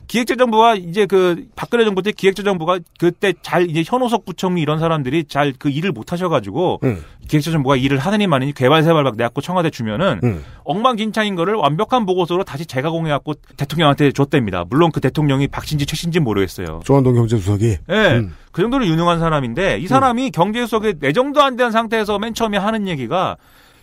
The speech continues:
Speaker 1: 이 글로벌 금융위기 이후 시대에 우리는 재정을 써야 된다.
Speaker 2: 음.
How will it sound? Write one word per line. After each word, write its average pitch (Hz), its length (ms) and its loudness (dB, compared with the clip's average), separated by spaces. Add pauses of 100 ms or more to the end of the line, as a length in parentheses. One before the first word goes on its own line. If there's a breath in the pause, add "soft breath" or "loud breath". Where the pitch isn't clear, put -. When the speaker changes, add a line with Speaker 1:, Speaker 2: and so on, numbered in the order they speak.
Speaker 1:
이 285 140 6
글로벌 262 380 2
금융위기 220 500 -2
이후 185 160 0
시대에 185 240 0
우리는 156 300 0
재정을 147 340 0
써야 147 180 0
된다. 95 640 -6
Speaker 2:
음. 98 240 -8